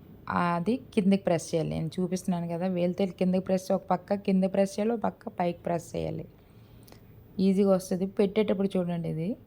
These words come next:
అది స్కేల్ లాగా ఉంటది. దానికి ఇది కరెక్ట్గా సెట్ చేసి just చే-, ఆ దాని మీద పెట్టే వరకే చూడాలండి. చేసి పెట్టేస్తే, ఆ, ఈజీగా వెళ్ళిపోద్దండి.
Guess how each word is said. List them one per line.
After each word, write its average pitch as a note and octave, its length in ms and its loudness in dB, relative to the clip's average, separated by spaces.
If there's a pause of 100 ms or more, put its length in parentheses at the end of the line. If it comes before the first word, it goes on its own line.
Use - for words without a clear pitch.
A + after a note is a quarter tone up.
(720)
అది F3 580 0
స్కేల్ F#3+ 440 2
లాగా G3+ 160 4
ఉంటది. F3+ 480 0 (380)
దానికి F3+ 440 0
ఇది G3 100 2
కరెక్ట్గా F#3+ 440 0
సెట్ G3+ 380 2
చేసి G3+ 540 0 (1040)
just F3+ 500 -2
చే-, F#3 120 2 (220)
ఆ F3 100 2
దాని F3 220 -2
మీద F3+ 300 0 (120)
పెట్టే F#3 280 0
వరకే G3 340 2
చూడాలండి. F3+ 640 -4 (100)
చేసి F3+ 280 -4
పెట్టేస్తే, G3 540 -2 (1120)
ఆ, F#3 240 -4
ఈజీగా F#3+ 440 2
వెళ్ళిపోద్దండి. D#3+ 640 0